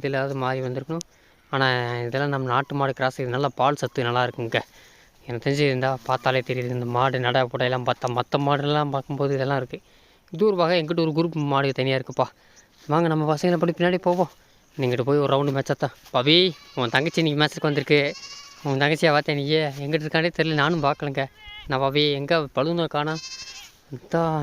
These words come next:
நிக்கிறாங்க, இப்பதான் வராங்க. இந்த வரப்பை மட்டும் வெளியேற மாட்டாங்க. வந்தாண்டா இந்த வரப்புல இருக்கிறதவே தின்னுட்டு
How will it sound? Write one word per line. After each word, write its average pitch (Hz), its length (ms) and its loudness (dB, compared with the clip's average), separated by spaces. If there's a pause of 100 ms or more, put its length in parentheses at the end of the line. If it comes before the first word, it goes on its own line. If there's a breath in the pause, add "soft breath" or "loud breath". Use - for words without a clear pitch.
நிக்கிறாங்க, 175 460 0
இப்பதான் 143 320 -2
வராங்க. 135 240 -4 (220)
இந்த 131 180 -4
வரப்பை 143 260 2 (100)
மட்டும் 160 220 0
வெளியேற 151 300 0
மாட்டாங்க. 139 280 0 (500 soft breath)
வந்தாண்டா 147 520 2 (600 soft breath)
இந்த 131 180 -2
வரப்புல 147 320 2
இருக்கிறதவே 143 400 0 (120)
தின்னுட்டு 147 320 -2